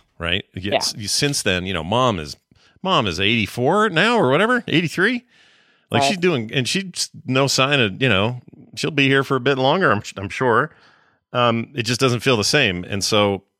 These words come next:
Speaker 1: that feeling of, and what am I, I'm in ten years of striking distance of when Dad died, I think.
Speaker 2: Mm-hmm. Mm-hmm.
Speaker 1: That's a weird thing to think about.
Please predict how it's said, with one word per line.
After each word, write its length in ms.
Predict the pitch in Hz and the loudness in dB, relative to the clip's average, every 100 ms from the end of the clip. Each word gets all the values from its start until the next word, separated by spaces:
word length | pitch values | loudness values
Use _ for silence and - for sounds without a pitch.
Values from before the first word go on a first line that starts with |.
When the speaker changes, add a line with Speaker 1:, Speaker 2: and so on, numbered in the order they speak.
| _ | _
Speaker 1:
that 360 | 101 107 113 - | -2 2 2 -2
feeling 560 | - 123 123 113 98 95 | -4 0 2 4 2 0
of, 520 | 95 92 90 85 - _ _ _ | 2 2 0 -4 -14 _ _ _
and 160 | 104 113 | -2 0
what 80 | 113 | 0
am 80 | |
I, 200 | 87 82 - | 0 -4 -6
I'm 140 | - 104 | -8 -6
in 160 | 92 | -6
ten 260 | 87 - 110 | -6 -2 0
years 300 | 101 107 101 | 2 2 0
of 80 | 82 | -6
striking 380 | - 85 - 110 | -2 -2 -2 -2
distance 360 | 127 - 147 | -2 -4 -8
of 60 | 143 | -6
when 140 | 143 | -4
Dad 180 | 139 143 | -2 -2
died, 340 | 143 156 170 156 _ | 0 -2 -2 -6 _
I 60 | 107 | -4
think. 300 | 123 170 - | -2 -2 -4
Speaker 2:
Mm-hmm. 640 | 151 143 143 135 - _ | -4 -2 -4 -6 -10 _
Mm-hmm. 200 | 170 175 175 | -4 -2 -2
Speaker 1:
That's 140 | 123 | -2
a 40 | |
weird 220 | 113 117 107 | 2 0 2
thing 120 | 107 | 0
to 60 | |
think 160 | 87 104 | 0 0
about. 320 | 80 78 - | 0 0 -2